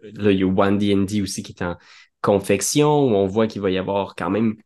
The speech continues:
beaucoup de flexibilité pour toutes les autres espèces, puis c'est super. Moi, je trouve que c'est vraiment important qu'il y ait cette flexibilité-là pour pas que toutes les,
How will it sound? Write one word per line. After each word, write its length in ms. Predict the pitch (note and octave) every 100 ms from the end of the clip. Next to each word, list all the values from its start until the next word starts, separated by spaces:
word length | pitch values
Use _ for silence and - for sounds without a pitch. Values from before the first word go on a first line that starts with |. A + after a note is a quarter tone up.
| _ -
beaucoup 240 | C3 C#3
de 60 | -
flexibilité 680 | - D3+ - B2 A2+ A2 D#3+
pour 180 | -
toutes 200 | - G3
les 140 | B2+ G#2
autres 180 | G#2 F#2+
espèces, 420 | F2 - D3+ -
puis 120 | -
c'est 320 | - C#3+ C#3+ _ _ _ _
super. 600 | - - A#2 - E2+ G2
Moi, 140 | G#2+ A2
je 80 | -
trouve 180 | G#2
que 80 | G2
c'est 240 | G2 - F2+
vraiment 500 | F#2 F2+ G2 G#2 A2 _ _ _ _ _
important 640 | A#2+ A2+ A2+ F#2+ - G2
qu'il 80 | G2+
y 20 | G2
ait 20 |
cette 220 | F#2+ -
flexibilité-là 840 | G2+ - - F#2+ F#2+ F#2+ F#2 F#2 A2
pour 200 | G2 -
pas 100 | A#2+
que 100 | G2+ - _ _ _ _ _ -
toutes 180 | F3+
les, 260 | C#3+ A#2+